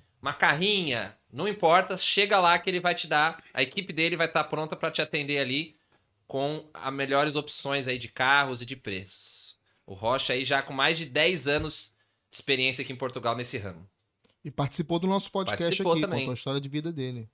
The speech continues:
Speaker 1: Exatamente. E agora, minha querida amiga,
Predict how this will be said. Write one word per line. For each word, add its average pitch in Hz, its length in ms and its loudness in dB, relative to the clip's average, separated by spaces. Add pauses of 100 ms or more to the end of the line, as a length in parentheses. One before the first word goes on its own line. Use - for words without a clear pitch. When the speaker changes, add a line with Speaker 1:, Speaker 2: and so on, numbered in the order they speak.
Speaker 1:
Exatamente. 101 760 -14 (380)
E 170 80 -2
agora, 202 680 6 (460)
minha 196 220 2
querida 180 420 2
amiga, 160 680 2